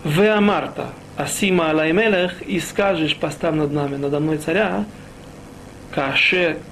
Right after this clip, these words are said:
кехол хагоим ашер свивотай», как все неевреи, которые, как все нееврейские народы, которые,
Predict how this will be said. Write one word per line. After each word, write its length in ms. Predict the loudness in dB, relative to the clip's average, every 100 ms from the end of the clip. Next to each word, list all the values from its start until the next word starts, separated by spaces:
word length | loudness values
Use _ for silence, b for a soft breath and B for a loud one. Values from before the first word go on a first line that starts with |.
| -10
кехол 460 | -2 -2 2 4 4
хагоим 580 | 2 2 4 4 4 0
ашер 340 | 0 0 0
свивотай», 880 | -2 -2 0 0 -4 -6 -6 -4 -6 B B B B
как 160 | -4 -4
все 240 | -2 2
неевреи, 520 | 2 2 2 2 2
которые, 540 | 0 -2 -2 0 0 -4 -6
как 120 | -4
все 180 | 0 2
нееврейские 600 | 4 4 4 2 0 0
народы, 320 | 2 2 0
которые, 460 | -4 -2 0 0